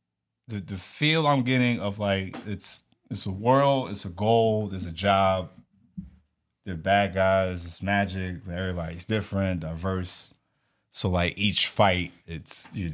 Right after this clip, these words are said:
like, I, I, I saw a fight recently where somebody had compass magic.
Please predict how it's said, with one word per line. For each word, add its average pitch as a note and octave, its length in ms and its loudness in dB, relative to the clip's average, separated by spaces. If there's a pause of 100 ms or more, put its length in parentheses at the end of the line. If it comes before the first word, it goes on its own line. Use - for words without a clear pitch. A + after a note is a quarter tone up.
(540)
like, G#2+ 380 4
I, G#2+ 180 2 (560)
I, G2+ 260 2
I - 20 2
saw A#2 200 2
a G#2+ 60 0
fight G#2 260 2
recently G2+ 400 -2
where F2+ 160 -6
somebody F#2+ 340 -2
had E2+ 240 -4
compass F2 380 -4
magic. D2+ 320 -6